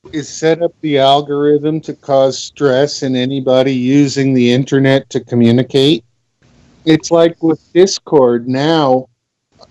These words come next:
every twenty minutes or so, it goes through a period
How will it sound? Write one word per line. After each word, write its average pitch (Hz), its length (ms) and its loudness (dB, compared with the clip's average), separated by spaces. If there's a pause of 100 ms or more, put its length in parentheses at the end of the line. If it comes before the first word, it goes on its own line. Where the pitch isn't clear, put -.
(420)
every 208 420 2
twenty 202 400 0
minutes 180 460 2
or 143 120 -4
so, 127 340 0
it 127 140 -2
goes 160 340 2
through 175 220 2
a 156 60 4
period 151 520 -2